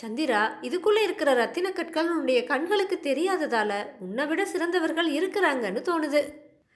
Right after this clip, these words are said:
நீ போய் உன்னுடைய குடும்பத்தினர்கள் அனைவரையும் அழைத்து வான்னு" சொன்னாரு. சந்திரனும் அழைச்சிட்டு வந்தா. சந்திரனுடைய குடும்பத்தினர்களான அவனுடைய தாய், தந்தை, அண்ணின்னு எல்லோருக்கும் பாம்பு தான் தெரிஞ்சுது. யாருக்குமே ரத்தின கற்கள் தெரியல.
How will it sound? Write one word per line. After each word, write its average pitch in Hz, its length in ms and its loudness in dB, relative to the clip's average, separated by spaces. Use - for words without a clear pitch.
நீ 392 140 4
போய் 392 320 4
உன்னுடைய 277 300 2
குடும்பத்தினர்கள் 311 680 0
அனைவரையும் 262 520 0
அழைத்து 277 400 0
வான்னு" 220 260 -2
சொன்னாரு. 240 540 -2
சந்திரனும் 277 600 -2
அழைச்சிட்டு 285 320 -2
வந்தா. 226 400 -4
சந்திரனுடைய 392 560 6
குடும்பத்தினர்களான 277 920 0
அவனுடைய 202 420 -6
தாய், 202 420 0
தந்தை, 240 460 0
அண்ணின்னு 294 600 0
எல்லோருக்கும் 330 720 0
பாம்பு 320 340 2
தான் 339 160 4
தெரிஞ்சுது. 262 580 4
யாருக்குமே 247 640 0
ரத்தின 302 360 -2
கற்கள் 269 340 -4
தெரியல. 247 380 2